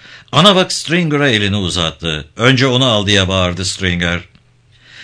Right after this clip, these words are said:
Grey Wolf Anavak'a kadını güvenliğe çekmesi için yardım etti.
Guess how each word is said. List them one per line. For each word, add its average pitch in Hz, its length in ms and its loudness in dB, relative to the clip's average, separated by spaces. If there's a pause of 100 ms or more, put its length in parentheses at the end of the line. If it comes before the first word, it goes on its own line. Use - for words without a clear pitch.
(140)
Grey 180 220 4
Wolf 185 320 0
Anavak'a 104 560 -2
kadını 131 320 -4
güvenliğe 135 520 -2
çekmesi 127 440 -4
için 120 240 -2
yardım 92 440 0
etti. 73 460 -6